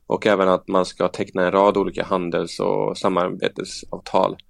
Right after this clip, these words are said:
Ehm, han har ju också lovat att Ryssland ska leverera spannmål och gödsel, eh, utanför det här så kallade spannmålsavtalet som avbröts tidigare den här månaden. Och det är ju sannolikt något som man också kommer försöka lyfta i slutet på det här mötet.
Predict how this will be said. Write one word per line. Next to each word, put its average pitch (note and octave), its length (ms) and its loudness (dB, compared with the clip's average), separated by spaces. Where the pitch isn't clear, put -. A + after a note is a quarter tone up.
Ehm, F#2+ 480 2
han G2+ 160 0
har G2+ 40 2
ju G2+ 40 4
också G2 200 -2
lovat F#2+ 380 2
att F#2+ 160 -4
Ryssland G2+ 440 -2
ska G2 360 -2
leverera F#2+ 420 0
spannmål G2 580 -6
och G#2 300 -8
gödsel, G2+ 520 0
eh, G#2 240 -4
utanför G2+ 600 2
det A2+ 80 0
här G#2+ 160 4
så - 120 -8
kallade G2+ 240 2
spannmålsavtalet G#2 880 -2
som G#2 360 -6
avbröts - 500 -4
tidigare G#2 300 2
den G#2 80 2
här G#2 60 2
månaden. G#2 520 2
Och G#2 140 -2
det G2+ 80 6
är G2+ 40 8
ju G2+ 100 6
sannolikt F#2 440 0
något F2+ 260 -2
som F#2+ 140 -8
man F#2+ 100 0
också - 220 -12
kommer F2+ 200 -8
försöka - 440 -4
lyfta - 380 -4
i - 40 -2
slutet - 320 -8
på - 100 -4
det F#2+ 60 -10
här G2+ 400 0
mötet. - 440 -4